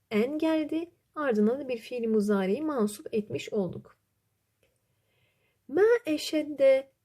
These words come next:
hudratel eşcari. Ağaçların yeşilliği diyor. Ne kadar yoğundur ya da ağaçlar ne kadar yeşildir anlamını da verebiliriz arkadaşlar. Hudrat yeşillik anlamında. Eşedde'ye neden ihtiyaç duyduk?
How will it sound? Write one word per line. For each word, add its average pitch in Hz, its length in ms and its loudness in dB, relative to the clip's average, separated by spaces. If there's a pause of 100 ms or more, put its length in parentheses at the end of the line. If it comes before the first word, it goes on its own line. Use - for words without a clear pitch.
hudratel 233 840 -2
eşcari. 220 800 -2
Ağaçların 254 800 -2
yeşilliği 233 840 -2
diyor. 208 300 4
Ne 302 100 -2
kadar 269 320 -2
yoğundur 208 460 2
ya 254 120 0
da 349 60 -2
ağaçlar 294 640 -2
ne 339 120 -2
kadar 220 320 -4
yeşildir 196 760 -2
anlamını 190 400 0
da 202 100 2
verebiliriz 175 500 -2
arkadaşlar. 190 600 -8 (400)
Hudrat 240 580 -2
yeşillik 208 680 0
anlamında. 302 640 -4 (560)
Eşedde'ye 262 600 0
neden 240 220 2
ihtiyaç 269 540 -4
duyduk? - 420 -2